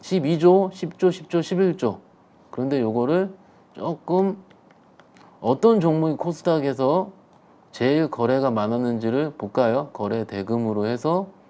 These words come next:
오늘 걸 대금으로 세팅하면은 에코프로, 뭐 시총 일 위니까는 신성 델타테크가 원래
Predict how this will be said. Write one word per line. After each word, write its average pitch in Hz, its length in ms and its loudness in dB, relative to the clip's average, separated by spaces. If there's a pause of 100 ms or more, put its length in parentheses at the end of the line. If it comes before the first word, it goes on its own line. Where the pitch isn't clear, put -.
(240)
오늘 120 380 0
걸 120 180 -2
대금으로 107 420 -2
세팅하면은 127 680 -4 (440)
에코프로, 165 520 2 (220)
뭐 170 120 -4
시총 202 380 -2
일 220 80 0
위니까는 107 500 0 (500)
신성 226 460 2
델타테크가 190 880 2 (600)
원래 139 400 2